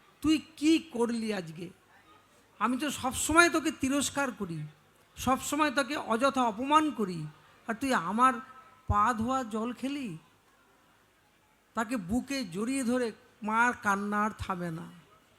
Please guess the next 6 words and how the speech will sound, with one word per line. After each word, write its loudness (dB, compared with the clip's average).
ফাঁক 4
পূরণ 2
হয়ে 0
গেল। -6
সূত্র -2
কি? -2